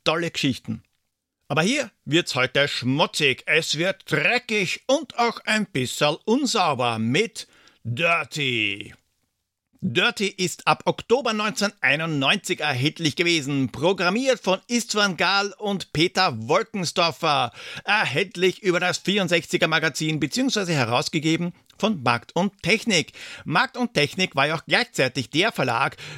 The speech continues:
über den neben unter anderem die Happy Computer, Powerplay und P C Go auch das vierundsechziger Magazin erschienen ist. Das Point-and-Click-Adventure ist also exklusiv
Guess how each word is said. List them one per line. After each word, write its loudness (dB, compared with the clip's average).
über 2
den -2
neben 0
unter -2
anderem 2
die 0
Happy 0
Computer, 0
Powerplay 0
und -2
P 0
C 0
Go 0
auch 0
das 0
vierundsechziger 0
Magazin 0
erschienen -4
ist. -14
Das 2
Point-and-Click-Adventure 0
ist -2
also 0
exklusiv 0